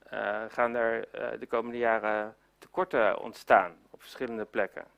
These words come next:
En zonder water kunnen we niet overleven. Zonder water groeien onze gewassen niet. En zonder water komt de voedselproductie in gevaar. En zonder water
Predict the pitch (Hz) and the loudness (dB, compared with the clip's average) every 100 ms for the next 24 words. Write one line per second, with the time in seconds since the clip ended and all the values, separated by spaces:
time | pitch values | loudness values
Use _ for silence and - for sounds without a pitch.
0 | _ _ _ - 135 143 139 127 147 160 | _ _ _ -12 -6 -4 0 8 8 6
1 | 151 143 135 127 120 113 123 123 123 139 | -2 -2 -2 -4 0 0 0 -2 0 0
2 | 123 110 127 113 120 139 - 127 117 _ | -4 -8 -6 4 8 8 6 0 -2 _
3 | _ - 135 123 104 113 - 107 120 - | _ -8 -4 -2 -2 -6 -10 -2 -2 0
4 | 123 117 120 - _ _ _ _ - 120 | -4 -6 -8 -16 _ _ _ _ -6 -4
5 | 113 113 - - - 123 113 120 120 131 | -2 -6 -14 -20 -14 -8 0 6 6 6
6 | 113 113 - 117 107 - _ - - 147 | 2 0 -2 -8 -8 -20 _ -18 -14 -12
7 | 139 - 113 117 - 110 110 - 117 131 | -12 -12 -10 -10 -10 -10 -10 -12 -16 0
8 | 139 107 85 _ _ _ _ _ _ _ | 2 4 0 _ _ _ _ _ _ _
9 | _ _ _ _ _ - _ - _ _ | _ _ _ _ _ -20 _ -20 _ _
10 | _ - 139 151 139 123 131 151 147 117 | _ -8 -6 -2 -2 6 10 10 8 6
11 | 110 | 4